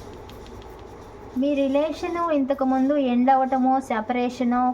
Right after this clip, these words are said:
కా-, no కాంటాక్ట్, సడన్గా వద్దు అనుకోవడమో, ఎవరో ఒకరు ఈ రిలేషన్ నాకు వద్దు అని వదిలేయడం. అంటే, నేను నీ కమిట్మెంట్ ఇవ్వలేను, లేదా ఒకరి మీద ఒకరికి అనుమానాలు వచ్చి నువ్వు ఇలా చేస్తున్నావు, నీకు other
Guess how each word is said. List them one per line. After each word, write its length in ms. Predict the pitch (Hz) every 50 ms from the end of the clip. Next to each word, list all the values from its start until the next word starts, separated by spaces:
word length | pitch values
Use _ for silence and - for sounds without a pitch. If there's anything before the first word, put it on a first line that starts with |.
| 247 -
కా-, 200 | 226 220 220 214 208
no 120 | 214 220 220 -
కాంటాక్ట్, 640 | 247 233 233 226 233 233 226 226 - - 226 233 233
సడన్గా 540 | - 233 208 202 226 233 240 233 240 240
వద్దు 360 | 233 220 208 190 190 190 220 240
అనుకోవడమో, 600 | 233 226 220 214 214 208 202 214 208 208 202 196 226 - - - - - - - -
ఎవరో 380 | 220 220 226 262 285 302 302
ఒకరు 320 | 294 277 262 262 269 262 269
ఈ 100 | 262 247
రిలేషన్ 500 | 233 233 226 226 226 233 233 254 240 233
నాకు 260 | 226 226 220 220 214
వద్దు 400 | 208 202 196 185 190 233 233 220 226 220
అని 160 | 214 214 208
వదిలేయడం. 440 | 202 190 202 202 196 190 180 185 - - - - - - - - - - 220
అంటే, 640 | 226 226 226 220 233 226 226 226 226 233 226 226 - - - -
నేను 180 | 220 220 220 220
నీ 80 | 220
కమిట్మెంట్ 540 | 226 - 220 226 226 226 233 240 233 233 226
ఇవ్వలేను, 640 | 226 214 220 220 226 226 220 220 220 226 226 220 - 214
లేదా 600 | 226 220 220 220 220 233 233 233 233 226 - 220
ఒకరి 240 | 220 214 - 233 233
మీద 200 | 226 233 220 226
ఒకరికి 260 | 220 220 233 226 -
అనుమానాలు 480 | 202 202 214 220 220 220 220 214 208 208
వచ్చి 300 | 202 - - - 233 226
నువ్వు 180 | 214 208 214 208
ఇలా 160 | 208 208 202
చేస్తున్నావు, 560 | 208 208 202 202 - - 220 208 208 208 208
నీకు 180 | 208 208 - 196
other 160 | 190 196 196